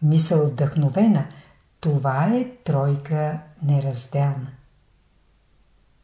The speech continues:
Не можете да накарате да яде човек, който е сит.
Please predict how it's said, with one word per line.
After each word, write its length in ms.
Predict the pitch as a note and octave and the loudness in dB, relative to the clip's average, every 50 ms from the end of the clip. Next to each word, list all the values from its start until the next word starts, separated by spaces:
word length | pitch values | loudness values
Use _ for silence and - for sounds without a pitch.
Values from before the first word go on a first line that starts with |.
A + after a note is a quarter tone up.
| _ _ _ _ _ _ _ _ _ _ _ _ _ _ _ _ _ _ _ _ _ _ _ _ _ _ _ _ _ _ _ _ _ _ - | _ _ _ _ _ _ _ _ _ _ _ _ _ _ _ _ _ _ _ _ _ _ _ _ _ _ _ _ _ _ _ _ _ _ 2
Не 120 | E3+ D#3+ | 4 4
можете 640 | D#3 D3 D3 C#3+ - E3 D#3+ - G#3+ G#3 G#3 G#3 G3+ | 6 6 2 2 2 0 -4 0 2 4 4 4 4
да 140 | - G3+ F#3+ | 2 0 -2
накарате 540 | F#3 F3+ - G3 F#3 F#3 F#3+ F3+ - F#3 | -2 -4 -4 -6 -6 -4 -4 -6 -4 -4
да 120 | E3 D#3+ F3 | -2 -2 0
яде 440 | E3+ E3+ E3+ D#3 E3+ E3+ D#3+ - - | 0 0 0 0 0 -2 -2 -2 -4
човек, 680 | - D#3 D3 C3 - D#3 F3 A3+ A3+ - - _ - _ _ _ _ _ _ | -6 -4 -4 -2 -2 0 -2 -2 -2 -6 -12 _ -20 _ _ _ _ _ _
който 380 | - D3+ C#3+ C#3 - - D#3+ | -4 -2 -2 -2 -2 -2 -2
е 100 | D3 D3+ | 0 0
сит. 480 | D3+ - - - G#3+ F3 - - - - | -2 -2 -6 -4 -4 -4 -4 -6 -14 -20